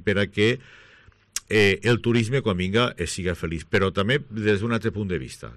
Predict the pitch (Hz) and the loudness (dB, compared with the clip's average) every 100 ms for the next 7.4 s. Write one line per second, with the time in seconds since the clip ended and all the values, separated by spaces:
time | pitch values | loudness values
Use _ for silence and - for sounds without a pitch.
0 | - 101 101 107 - 95 87 120 - 82 | -6 -2 -2 -2 -4 -4 -2 -4 -2 -4
1 | 73 71 78 95 101 107 117 107 104 101 | -4 -6 -10 -6 -4 -2 -2 -2 -2 -2
2 | 101 113 90 98 87 - - - 98 98 | -2 -6 -4 -4 -4 -10 -12 -4 -2 0
3 | 101 101 92 78 87 95 110 110 - - | -2 -2 -2 -4 -2 0 0 -2 -8 -20
4 | - - 107 95 92 87 92 92 87 82 | -12 -4 0 0 0 -2 -2 -2 -2 -4
5 | 82 85 113 101 87 85 82 78 82 123 | -4 -2 -2 -2 -4 -4 -6 -4 -4 -6
6 | - - - - - 113 98 95 90 - | -10 -20 -20 -20 -8 -4 -2 0 0 0
7 | 92 104 92 | -4 -2 -4